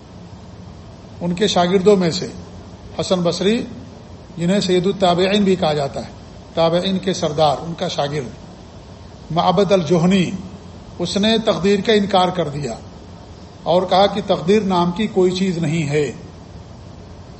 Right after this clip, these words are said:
اور اللہ رب العالمین کو اس وقت پتہ چلتا ہے جب بندہ کوئی عمل کرتا ہے۔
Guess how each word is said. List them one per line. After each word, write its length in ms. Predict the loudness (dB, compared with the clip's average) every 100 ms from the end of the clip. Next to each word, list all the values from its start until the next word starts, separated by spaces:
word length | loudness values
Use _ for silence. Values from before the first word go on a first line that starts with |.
| 2
اور 200 | 4 4 2
اللہ 280 | 2 4 4
رب 220 | 2 2
العالمین 540 | 2 2 2 0 0 2
کو 160 | 2 4 2
اس 180 | -2 0
وقت 200 | 0 0
پتہ 180 | 0 0
چلتا 360 | 0 0 2 2
ہے 60 | 2
جب 180 | 0 0
بندہ 320 | 0 4 4 4
کوئی 160 | 2
عمل 240 | 2 -2 -2 -4
کرتا 360 | -4 -4
ہے۔ 60 | -4